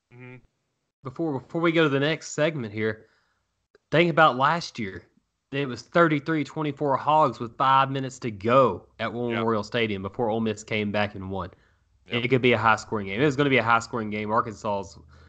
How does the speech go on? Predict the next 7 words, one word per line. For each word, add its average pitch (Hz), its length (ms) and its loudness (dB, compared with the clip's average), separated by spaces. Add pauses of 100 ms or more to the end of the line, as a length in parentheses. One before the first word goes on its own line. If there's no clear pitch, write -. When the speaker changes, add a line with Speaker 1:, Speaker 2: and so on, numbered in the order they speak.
(140)
Speaker 2:
way 110 340 2
if 107 320 -8
Rakeem 104 400 -6
Boyd, 101 260 -2
Ty 104 220 2
Story, 98 500 -4
and, 90 120 -10